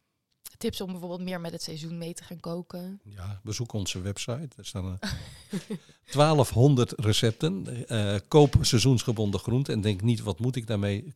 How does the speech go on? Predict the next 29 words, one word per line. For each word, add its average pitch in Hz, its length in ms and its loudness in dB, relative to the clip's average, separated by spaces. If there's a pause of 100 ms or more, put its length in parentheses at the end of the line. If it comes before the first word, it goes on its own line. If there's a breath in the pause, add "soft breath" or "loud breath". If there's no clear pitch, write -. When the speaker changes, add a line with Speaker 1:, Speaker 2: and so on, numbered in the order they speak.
Speaker 2:
Zoek - 240 -2
het - 140 -6
op, - 280 -6
want 101 160 -6
er 107 60 -4
zijn 98 200 -4
echt - 360 -10
heel 120 220 -2
veel 92 200 -8
recepten. - 280 -14 (220 loud breath)
Ik - 140 -10
zat 107 140 -2
net 104 180 0
even 104 220 -2
tijdens 95 260 -4
knolselderij 92 640 -2
te, - 120 -16
ik 110 160 -20
denk 90 140 -12
dat - 20 -14
ik 95 80 -12
een - 60 -16
stuk - 160 -10
of 92 100 -8
veertig - 420 -4
recepten 92 400 -8
met 92 160 -14
knolselderij 98 640 -8
heb. 92 160 -12